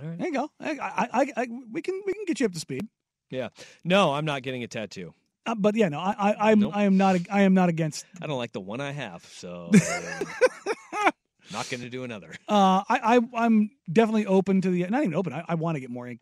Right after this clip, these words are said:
Speaker 2: to begin with, but I, I'd be willing to put one on a bet. There's, there's no doubt about that. Like,
Speaker 1: Mm.
Speaker 2: yeah, I've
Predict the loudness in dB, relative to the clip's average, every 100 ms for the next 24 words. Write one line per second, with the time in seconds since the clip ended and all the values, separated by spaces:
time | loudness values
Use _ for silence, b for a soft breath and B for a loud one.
0 | -18 -20 -18 -12 -10 -10 -10 -12 -6 0
1 | 0 -2 _ _ _ _ -10 -10 _ _
2 | _ _ -4 -2 0 0 0 -2 -6 -10
3 | -12 -14 -14 -14 -14 -16 _ _ -12 -10
4 | -6 -2 -2 -2 -2 -4 -8 _ -12 -8
5 | -8 -6 -6 -8